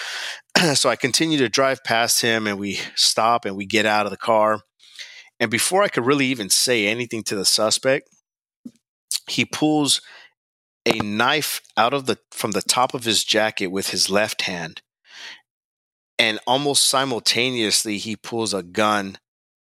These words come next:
out of his jacket with his right hand. So he kinda pulls them out at the same time. But the f-,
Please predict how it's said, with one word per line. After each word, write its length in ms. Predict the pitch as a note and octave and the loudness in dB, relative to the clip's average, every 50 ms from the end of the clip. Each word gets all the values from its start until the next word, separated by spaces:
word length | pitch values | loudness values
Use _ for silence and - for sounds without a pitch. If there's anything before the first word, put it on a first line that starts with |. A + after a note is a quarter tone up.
| _ _ _ _ _ _ _ _ _ _ _ - | _ _ _ _ _ _ _ _ _ _ _ 0
out 180 | A2+ A2 A2+ A2+ | 2 2 2 2
of 300 | G#2+ G2+ F#2+ - - - _ _ _ _ _ _ _ _ _ _ - | 0 -2 -6 -12 -16 -18 _ _ _ _ _ _ _ _ _ _ -2
his 220 | G#2+ A2 G2 - | 0 0 0 0
jacket 420 | - - A2 G#2 G2 - - G2+ | 2 2 2 2 0 0 0 -2
with 300 | G2+ G#2+ G#2 G2+ G2 - | -2 0 0 -2 -2 -2
his 260 | - - G2 F2 - F2 | -2 -2 -2 -2 -2 -2
right 280 | D#2+ F#2 G2+ G#2+ A2 | 0 0 0 0 -2
hand. 340 | - - F#2+ F#2+ F#2 F2+ - | -4 -8 -8 -6 -4 -2 -2
So 100 | - A#2 | -2 -2
he 160 | G#2 A2 A#2+ | -2 -6 -4
kinda 260 | - - D3 D#3 C#3+ - _ _ - | -2 0 0 0 0 -2 _ _ -10
pulls 380 | - - C#3 C3+ C#3+ C3+ A2+ | -4 -2 0 2 2 2 2
them 160 | B2 A2+ G#2+ | 2 2 2
out 180 | G#2+ A2 A#2 A#2 | 4 4 4 2
at 100 | A2+ - | 0 -2
the 80 | - - | 0 0
same 300 | - - A#2 A2 G#2 F#2+ | 0 0 0 -2 -2 0
time. 320 | - - G#2 G#2 A2 A2 | 0 0 2 2 0 0
But 140 | G#2+ G#2+ - | -2 -2 -4
the 80 | G#2 | -4
f-, 240 | - - - - - | -4 -4 -6 -12 -14